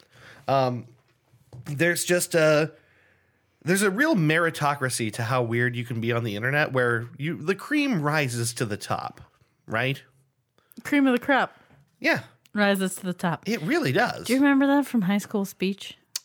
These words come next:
Speaker 1: Uh, no.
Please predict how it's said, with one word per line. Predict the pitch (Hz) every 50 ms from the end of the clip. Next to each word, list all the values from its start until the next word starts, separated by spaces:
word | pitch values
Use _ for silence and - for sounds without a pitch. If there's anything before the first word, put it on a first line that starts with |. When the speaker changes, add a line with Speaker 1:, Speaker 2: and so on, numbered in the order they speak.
| _ -
Speaker 1:
Uh, | 185 185 190 185 180 175 175 170 170 170 170 165 165 160 160 160 160 156 156 156 160 _ _ _ _ _ _ _ _ _ _ _ _ _ _ _ _ _ -
no. | 127 131 131 135 131 131